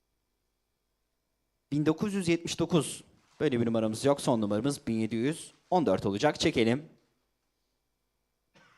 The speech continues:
Bin altı yüz dört. On üçüncü yedeğimiz Rasim Susam, çekelim. Dört yüz seksen dokuz. On dördüncü yedeğimiz Rukiye Elmas, çekelim.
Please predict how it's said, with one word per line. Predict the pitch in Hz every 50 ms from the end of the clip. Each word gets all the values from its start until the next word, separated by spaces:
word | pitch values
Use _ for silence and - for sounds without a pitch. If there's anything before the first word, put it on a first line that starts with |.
| _ _ _ _ 127 127
Bin | 165 175
altı | 180 180 185 185 - 208
yüz | 185 143 135
dört. | 143 120 98 - - - - - - _ - - - - - _ - - _ _ _ _ _ _ _ _ _ _ _ _ _ _ _ _ _ _ - -
On | - 226 202
üçüncü | 170 - 156 147 139 131
yedeğimiz | 120 127 120 127 143 170 - -
Rasim | 131 131 131 127 - 147 156 185
Susam, | - - 151 - - 123 117 135 175 202
çekelim. | - - 139 - 131 113 113 117 113 147 160 - _ _ _ _ _ _ _ _ _ _ _ _ _ _ _ _ _ _ _ _ _ _ _ _ _ _ _ _ _ _ _ _ _ _ _ _ _ _ _ -
Dört | 220 240 247 247 - 151
yüz | 156 170 - - - _ _ _ _ _
seksen | - - - 156 151 - 165 151 147 143
dokuz. | 123 - - 120 101 - - - - _ _ _ _ _ _ _ _ _ _ _ _ _ _ _ _ _ _ _ _ _ _ _ _ _ _ _ _ _ _ _ _ _ -
On | 220 254 233 175
dördüncü | 131 123 120 127 120 113 123
yedeğimiz | 117 113 131 151 170 170 143 139
Rukiye | 135 147 147 - - 151 170
Elmas, | - - 131 120 113 113 117 143 - - -
çekelim. | - 131 - 131 117 113 113 135 165 165 -